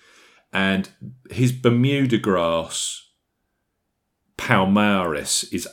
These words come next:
unbelievable. And it just ticks all of the things that I'm looking for. So I'm on Sam Burns, who, when he was on the Corn Ferry Tour in twenty eighteen,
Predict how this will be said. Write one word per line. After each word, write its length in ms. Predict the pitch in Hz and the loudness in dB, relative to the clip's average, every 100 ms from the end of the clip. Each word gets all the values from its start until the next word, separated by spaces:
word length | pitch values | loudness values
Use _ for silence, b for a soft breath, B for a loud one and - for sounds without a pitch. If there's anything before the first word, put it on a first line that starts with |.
| - | -4
unbelievable. 960 | 98 90 85 87 87 - - 73 - _ _ _ _ | -2 -2 -4 -2 -4 -6 -10 -14 -16 _ _ _ _
And 140 | 98 98 | -2 0
it 180 | - - | -2 -6
just 340 | 98 - - | -8 -8 -10
ticks 640 | - 113 - - - - _ | -2 0 0 -6 -10 -10 _
all 300 | 127 123 120 | 4 6 4
of 80 | 107 | 2
the 80 | 104 | -2
things 380 | 117 101 87 | -2 -2 -2
that 100 | 85 | -8
I'm 220 | 85 85 85 | -8 -8 -8
looking 300 | 78 76 67 | -10 -14 -16
for. 260 | 67 - _ _ _ _ _ _ _ b b b | -16 -18 _ _ _ _ _ _ _ b b b
So 200 | - 104 | -4 2
I'm 120 | 104 | 2
on 140 | 101 98 | 2 0
Sam 380 | - 104 95 87 | -2 -2 -2 -2
Burns, 380 | 92 82 80 | -2 -2 -8
who, 480 | - 226 107 - 160 - _ _ _ _ _ _ _ _ _ _ _ _ _ _ _ _ _ - b - | 2 6 6 4 -4 -10 _ _ _ _ _ _ _ _ _ _ _ _ _ _ _ _ _ -20 b 0
when 100 | 120 | 4
he 60 | |
was 100 | 127 | 6
on 120 | 135 | 6
the 60 | 120 | 4
Corn 360 | 123 135 123 123 | 4 6 6 6
Ferry 260 | 87 82 | 2 0
Tour 340 | 78 87 78 85 | -2 -2 -2 -2
in 180 | 92 | -6
twenty 440 | - - - 95 90 | -8 -4 0 0 0
eighteen, 720 | 87 92 - 170 80 107 | -2 -2 2 2 2 -4